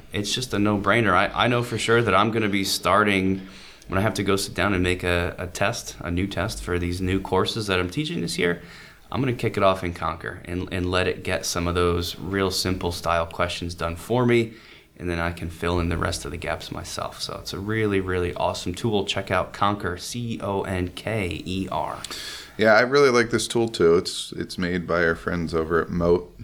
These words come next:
Speaker 2: uh, and it's, it's a great formative assessment tool. I say formative because anytime A I is there, there, there is a little bit of, you know, caution because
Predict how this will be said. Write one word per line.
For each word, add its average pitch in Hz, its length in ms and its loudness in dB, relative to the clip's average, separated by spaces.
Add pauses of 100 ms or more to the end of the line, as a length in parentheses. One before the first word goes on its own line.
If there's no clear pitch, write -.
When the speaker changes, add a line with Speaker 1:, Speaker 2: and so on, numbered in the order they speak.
(380)
Speaker 2:
uh, 78 380 -2 (440)
and 87 140 -2
it's, - 480 0
it's 92 240 -2
a 92 280 4 (180)
great 87 500 2 (840)
formative 101 540 2
assessment 113 540 0
tool. 76 280 -2 (460)
I 98 60 2
say 165 180 4
formative 107 600 4
because 101 680 0
anytime 120 500 4
A 98 160 4
I 92 160 6
is 90 220 2
there, 85 260 4
there, 90 300 -2 (200)
there 90 420 0 (140)
is 104 260 2
a 98 60 0
little 110 300 0
bit 101 320 6
of, 90 720 2
you 101 120 -4
know, 85 140 -4
caution 90 640 0
because 90 500 0